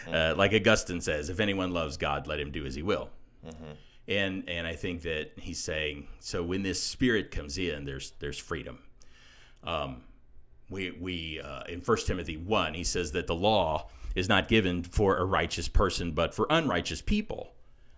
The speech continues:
Speaker 2: So hi-, his implication there is, is that if you are already doing right, you don't need somebody to tell you to not do wrong.
Speaker 1: Mm-hmm.
Speaker 2: And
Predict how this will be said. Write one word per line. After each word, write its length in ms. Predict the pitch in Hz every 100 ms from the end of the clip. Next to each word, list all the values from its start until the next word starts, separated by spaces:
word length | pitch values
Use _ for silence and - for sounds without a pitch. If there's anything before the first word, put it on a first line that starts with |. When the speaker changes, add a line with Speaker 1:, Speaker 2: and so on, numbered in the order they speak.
| -
Speaker 2:
So 360 | - 98 92
hi-, 320 | 98 107 113 113
his 200 | 123 123
implication 600 | 127 95 110 131 101 92
there 200 | 87 87
is, 220 | 90 85
is 160 | 85
that 300 | 80 92 90 - -
if 160 | 92 90
you 220 | 110 131
are 180 | 123 -
already 380 | 110 113 101 95
doing 520 | 104 113 104 90 85
right, 380 | 92 117 92 85
you 160 | 76
don't 440 | 76 69 104 113 76
need 340 | 98 107 85
somebody 480 | - 92 90 87 87
to 180 | 90 -
tell 240 | 82 78
you 360 | 76 69 69 71 - - -
to 120 | 101
not 340 | 90 85 78 -
do 160 | 90
wrong. 540 | 87 147 120 82 107 127 - - - 78
Speaker 1:
Mm-hmm. 320 | 73 71 76 92 -
Speaker 2:
And 500 | 90 95 90 85 -